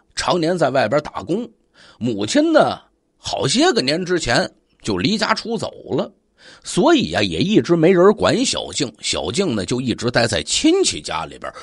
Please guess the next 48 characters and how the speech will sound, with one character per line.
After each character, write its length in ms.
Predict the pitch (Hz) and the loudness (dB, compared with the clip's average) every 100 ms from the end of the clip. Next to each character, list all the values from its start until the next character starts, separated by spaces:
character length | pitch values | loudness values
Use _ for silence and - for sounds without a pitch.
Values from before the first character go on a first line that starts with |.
| - | -10
是 200 | - 127 | -2 -2
在 180 | 90 73 | -2 -4
亲 340 | - 233 247 | -2 0 0
戚 220 | 240 - | 0 -4
家 180 | - 92 | -2 0
长 200 | - - - | 0 -6 -2
大 260 | 98 - - | -2 -2 -8
的。 100 | - _ - - | -18 _ -20 -18
这 180 | - 95 | -6 -6
就 160 | 87 82 | -4 -8
咱 140 | 85 | -8
们 140 | 90 80 | -8 -10
通 240 | - 107 | -12 -12
常 240 | 98 92 98 | -8 -8 -8
所 180 | - | -10
说 240 | - 95 90 | -10 -6 -6
的 220 | 80 - _ _ _ | -6 -10 _ _ _
留 260 | 92 165 226 | 2 2 2
守 180 | 85 | -2
儿 200 | 78 143 | -2 -2
童， 280 | 196 113 214 - | -4 -8 -12 -14
现 240 | - 113 90 | -8 -8 -2
在 240 | 139 175 | 0 0
呢， 140 | - 76 | -4 -12
已 160 | 71 | -10
经 180 | 87 101 | -8 -8
成 220 | - 82 | -8 -4
了 80 | 95 | -4
留 200 | 76 92 | 0 -2
守 200 | 110 78 | -2 -6
青 200 | - 110 | -8 -6
少 160 | 104 82 | -6 -6
年 160 | 76 | -6
了 200 | 76 110 87 | -4 -4 -4
啊。 220 | 76 62 - _ _ _ _ _ | -8 -10 -12 _ _ _ _ _
这 200 | 349 339 | 4 6
个 120 | 202 | 4
年 280 | 156 135 202 | 0 0 0
纪 120 | 185 | 0
的 100 | 156 | 0
女 140 | 110 98 | 0 -2
孩 160 | - | 0
儿 180 | 117 - _ | 0 0 _
也 240 | 73 76 | -10 -8
都 160 | 85 170 | -2 -2
爱 260 | - 147 87 | 0 -2 -4
美 260 | 73 69 73 | -12 -16 -8
了， 240 | 101 | -2